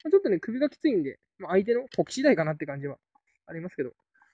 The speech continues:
まあ、一応、一応、えっと、ほとんどの信者者はね、加藤の、えー、ナックルカプラーが、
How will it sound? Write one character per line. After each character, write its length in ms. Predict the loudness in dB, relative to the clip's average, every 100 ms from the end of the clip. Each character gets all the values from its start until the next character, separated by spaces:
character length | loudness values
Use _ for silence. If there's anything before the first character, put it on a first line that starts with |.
| -10
ま 60 |
あ、 20 |
一 100 | -6
応、 100 | -6
一 120 | -8 -6
応、 200 | -4 -4
え 40 |
っ 20 |
と、 100 | -6 -10
ほ 100 | -2
と 100 | 2
ん 40 | 6
ど 60 |
の 60 | 6
信 140 | 4
者 80 | 0
者 80 | -2
は 40 |
ね、 60 | 2
加 120 | 4
藤 160 | 6 6
の、 260 | 4 -4
え 80 | -10
ー、 20 |
ナ 100 | -8
ッ 20 |
ク 80 | -6
ル 60 | 0
カ 100 | 4
プ 80 | 4
ラ 80 |
ー 20 | 4
が、 140 | 0